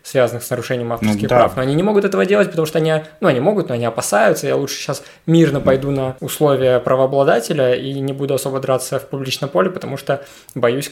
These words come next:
Speaker 1: как бы никто не узнал, какие там видюшки я посматриваю время от времени", хотя, ну, все смотрят, наверное.
Speaker 2: Ну и благо, благо основания-то есть, на самом деле, для подобных, э, заявлений о ненарушении авторского права, потому что самого по себе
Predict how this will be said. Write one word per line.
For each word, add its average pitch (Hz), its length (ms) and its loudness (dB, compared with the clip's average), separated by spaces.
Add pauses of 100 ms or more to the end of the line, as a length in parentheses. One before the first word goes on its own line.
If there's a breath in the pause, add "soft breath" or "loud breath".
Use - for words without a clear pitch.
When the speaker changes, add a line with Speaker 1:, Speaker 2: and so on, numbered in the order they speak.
(120)
Speaker 1:
как 123 200 -2
бы 131 140 0
никто 123 260 -2
не 131 100 0
узнал, 123 360 0
какие 123 240 -4
там 120 140 -4
видюшки 120 380 -6
я 127 60 0
посматриваю 123 560 -4
время 120 220 -2
от 120 100 -4
времени", 139 280 -2
хотя, - 400 -10 (440 soft breath)
ну, - 220 -10 (400)
все - 160 -12
смотрят, - 460 -14
наверное. 113 280 -6
Speaker 2:
Ну 113 60 2
и - 20 2
благо, 107 560 2
благо 101 420 0
основания-то 98 720 0
есть, 95 280 -2
на 101 100 -2
самом 90 300 -2
деле, 90 240 0
для 85 380 2
подобных, 90 720 -2 (120)
э, 92 220 -2
заявлений 92 560 2
о 82 80 -2
ненарушении 98 840 0
авторского - 500 -6
права, 85 260 0
потому 90 300 -6
что 90 320 -4
самого 101 260 0
по - 80 -8
себе 95 400 0